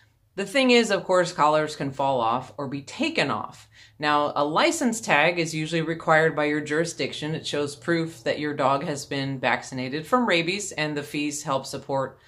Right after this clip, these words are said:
the shelter and the animal control department. I have seen the license play a part in some pet reclaims because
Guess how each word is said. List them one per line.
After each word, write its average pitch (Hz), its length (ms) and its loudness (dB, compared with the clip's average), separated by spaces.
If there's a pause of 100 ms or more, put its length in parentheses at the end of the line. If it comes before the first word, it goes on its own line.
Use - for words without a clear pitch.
(200)
the 160 100 -2
shelter 147 380 -2
and 139 140 -2
the 131 100 -4
animal 135 300 -4
control 135 400 -8
department. 135 580 -6 (480)
I 156 120 4
have 185 340 4
seen 262 220 -2
the 247 60 2
license 233 560 -2
play 175 280 0
a 190 60 -2
part 170 500 0
in 156 280 -4
some 147 420 -4
pet 143 300 -4
reclaims 135 600 -4
because 156 420 0